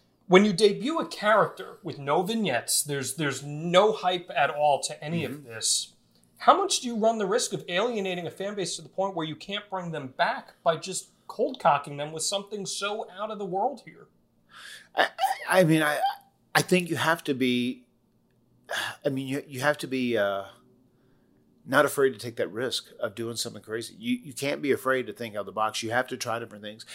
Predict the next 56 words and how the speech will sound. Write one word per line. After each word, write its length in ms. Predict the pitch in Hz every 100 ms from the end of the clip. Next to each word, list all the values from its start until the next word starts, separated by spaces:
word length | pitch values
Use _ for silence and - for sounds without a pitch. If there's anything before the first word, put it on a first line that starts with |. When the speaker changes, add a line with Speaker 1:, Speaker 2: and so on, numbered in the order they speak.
| -
Speaker 2:
And 120 | - 165
I 80 |
always 260 | 196 214 202
feel 140 | -
like 160 | 170 151
because 260 | 127 143 131
we 140 | 135
kinda 240 | 135 135
control 340 | 120 113 120 113
our 80 | 95
destiny 480 | 110 101 - 135
because 240 | 135 104 -
it's 80 | -
pro 160 | 110
wrestling, 480 | 101 101 - 113 87 _ _ - - -
I 60 |
think 220 | 117 156
you 80 | 143
can 100 | 135
always 340 | 127 127 135 -
bring 380 | - - 120 110
people 240 | 107 95
back. 240 | 92 85 104
Even 180 | 127
if 120 | 131 117
you 80 |
do 100 | 113
something 400 | 113 123 110 113
and, 220 | 110 101 104
and, 160 | 110
like, 140 | 104 98 _ _ -
piss 160 | 123
them 120 | - 120
off 220 | 123 120
that 80 | 113
they 160 | 107
don't 180 | 110 110
like 220 | 120 120
or 60 | 113
whatever, 240 | 107 104
I, 240 | - 117 107
I 60 | 131
think 220 | 143 117
you 60 |
can 380 | 104 127 131 113 - - - _
turn 220 | - 139
around 260 | 113 110 110
and 100 | 107
bring 160 | 110 107
people 280 | 113 104
back. 300 | 107 131 98 -
And 300 | 104 98 107
still, 300 | - 156 143
you 120 | 117
might 220 | 127 127
lose, 560 | 131 139 139 131 - -